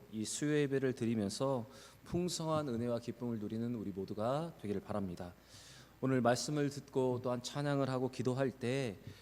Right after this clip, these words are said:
우리의 마음의 근심이 모두 사라지고 또 하나님께서 우리에게 응답을 주실 줄 믿습니다. 요즘 날씨가 더워도 너무 더운 것 같습니다.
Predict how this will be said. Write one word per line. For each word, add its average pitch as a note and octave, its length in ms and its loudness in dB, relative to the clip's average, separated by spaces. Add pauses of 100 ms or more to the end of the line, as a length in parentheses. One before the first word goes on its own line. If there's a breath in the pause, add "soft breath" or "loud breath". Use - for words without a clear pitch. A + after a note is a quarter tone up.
(160 loud breath)
우리의 C#3 380 4
마음의 B2+ 460 2
근심이 B2+ 400 0
모두 A#2 240 -2
사라지고 B2 720 -2
또 A#2+ 80 -4
하나님께서 C#3 520 -4
우리에게 A#2 640 0
응답을 A#2+ 380 4
주실 G#2 300 -4
줄 E3 340 4 (280 loud breath)
믿습니다. F#2+ 580 0 (920 loud breath)
요즘 D3+ 220 2
날씨가 C#3 480 4
더워도 C#3 640 0 (160)
너무 - 380 -4
더운 A#2+ 240 0
것 A#2 100 -2
같습니다. F#2 540 -8